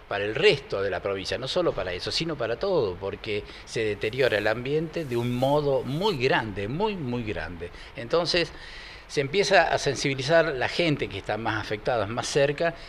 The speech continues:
y empiezan las movilizaciones. Nosotros lo que estamos haciendo acá es una reproducción, en cierto modo, de todo eso que está sucediendo en Córdoba capital y al norte de Córdoba. Pero la idea es que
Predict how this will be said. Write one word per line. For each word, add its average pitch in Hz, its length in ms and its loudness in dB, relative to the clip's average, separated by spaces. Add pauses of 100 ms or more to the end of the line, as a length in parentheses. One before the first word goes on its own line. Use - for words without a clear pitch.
(100)
y 123 60 -10
empiezan 127 400 0
las 107 140 -2
movilizaciones. 98 840 -4 (360)
Nosotros 139 340 0
lo 123 80 2
que 117 60 -2
estamos 127 260 2
haciendo 139 240 2
acá 165 220 4
es 175 60 4
una 127 200 2
reproducción, 143 680 4
en 113 80 -2
cierto 120 280 0
modo, 131 260 4
de 113 60 4
todo 123 200 2
eso 110 160 -2
que 95 60 -8
está 98 180 -4
sucediendo 107 480 -4
en 98 100 -4
Córdoba 113 420 2
capital 110 600 -2
y 90 60 -2
al 90 100 -6
norte 107 300 -2
de 95 100 -4
Córdoba. 98 400 0 (500)
Pero 113 220 2
la 113 100 2
idea 143 360 4
es 151 160 4
que 127 280 -4